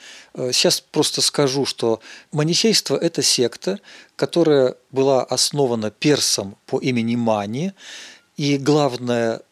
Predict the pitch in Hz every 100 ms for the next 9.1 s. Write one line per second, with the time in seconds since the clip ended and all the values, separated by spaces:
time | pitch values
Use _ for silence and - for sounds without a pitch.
0 | _ - - 123 143 139 208 175 117 104
1 | 98 _ - 117 - 127 104 110 - -
2 | 127 - 208 - 160 143 - - - -
3 | - - 131 165 165 151 - - - -
4 | _ 123 131 131 131 131 131 - _ -
5 | - 139 123 139 165 165 147 - 131 139
6 | 127 139 135 - 135 139 175 190 131 -
7 | 123 120 - 127 127 147 165 - 117 -
8 | 117 117 143 - 131 113 95 - - 87
9 | 90